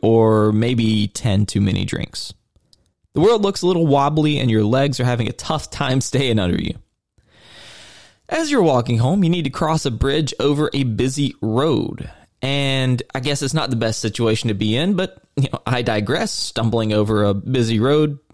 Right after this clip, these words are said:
probably suboptimal. So when you go to cross this bridge, what's the first thing you're gonna do? You're going to grab that rail.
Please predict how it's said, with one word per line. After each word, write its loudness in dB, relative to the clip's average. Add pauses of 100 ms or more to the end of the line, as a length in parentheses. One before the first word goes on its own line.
(280)
probably -2
suboptimal. -6 (1080)
So -2
when 0
you 2
go 0
to -2
cross -2
this -2
bridge, -4 (220)
what's -6
the -4
first -2
thing -2
you're 0
gonna 0
do? -2 (580)
You're 0
going 0
to -4
grab 0
that -2
rail. -4